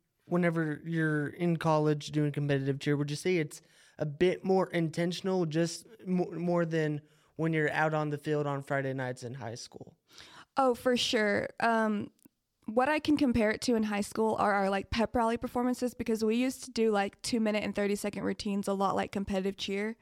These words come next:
Speaker 2: as our performances, except we had way less time to compa-, or to prepare, because with competitive cheer and college cheer, you work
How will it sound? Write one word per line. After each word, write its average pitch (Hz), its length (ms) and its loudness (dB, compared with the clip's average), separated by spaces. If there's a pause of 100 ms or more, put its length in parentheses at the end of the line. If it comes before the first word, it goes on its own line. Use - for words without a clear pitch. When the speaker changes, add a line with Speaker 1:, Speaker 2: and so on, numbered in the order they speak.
(640)
Speaker 2:
as 220 200 2
our 214 120 4
performances, 202 600 0
except 196 300 -2
we 208 140 2
had 196 180 2
way 190 360 2
less 190 240 0
time 196 220 -2
to 196 80 -2
compa-, 190 280 -4 (180)
or 190 180 2
to 190 380 -2
prepare, 247 500 0
because 196 540 -4 (840)
with 233 180 0
competitive 240 500 2
cheer 240 480 -2
and 196 240 -2
college 226 360 -4
cheer, 240 140 -4
you 220 180 0
work 226 380 0